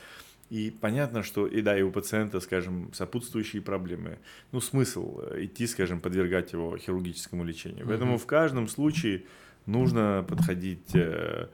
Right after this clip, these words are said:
Speaker 1: эм, э, персонифицированно.
Speaker 2: Мгм. Вот почечная колика, по-моему, в д-, второй уже или третий раз, э, упоминаете про это. То есть это как, э,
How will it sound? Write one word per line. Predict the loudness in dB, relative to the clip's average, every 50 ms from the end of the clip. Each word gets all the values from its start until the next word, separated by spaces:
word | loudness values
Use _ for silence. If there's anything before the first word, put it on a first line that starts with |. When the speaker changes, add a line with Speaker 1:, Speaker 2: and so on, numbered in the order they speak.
| -18 -20 -20 -20 -20 -12 -8
Speaker 1:
эм, | -6 -4 -2 -2 -2 -2 -4 -4 -4 -6 -6 -6 -8 -8 -8
э, | -8 -8 -8 -8 -10 -10 -10 -10 -10 -8 -8 -8 -6 -2 0
персонифицированно. | 0 0 0 0 -2 -2 -2 -2 -4 -6 -6 -6 -6 -6 -6 -6 -8 -4 0 4 4 4
Speaker 2:
Мгм. | 4 2 0 0 -2 -2 -2 -4 -6 -10 _ _ _ -16 -14 -14 -14 -16 -20 -14 -6 -2
Вот | -2 -2 0 2
почечная | 2 2 2 2 2 2 2
колика, | 4 2 2 2 0 -2
по-моему, | -2 -2 -2 -2 -2
в |
д-, | -6 -8
второй | -10 -4 0 2 4 4 4 2
уже | 2 2 0
или | 0
третий | -2 -4 -6 -8 -4 -2
раз, | -2 -2 -2 -4 -6 -6
э, | -4
упоминаете | -4 -4 -4 -4 -4 -2 -2 0 0 0 -2 -4 -6
про | -6 -4 -4
это. | -4 -4 -8 -14 -16 -16 -8 -4
То | -4
есть | -2 0 -2
это | -2 2 2 2 2 2 2
как, | 0 0 0 -2 -4 -6
э, | -4 -2 -2 -2 -2 -2 -4 -4 -6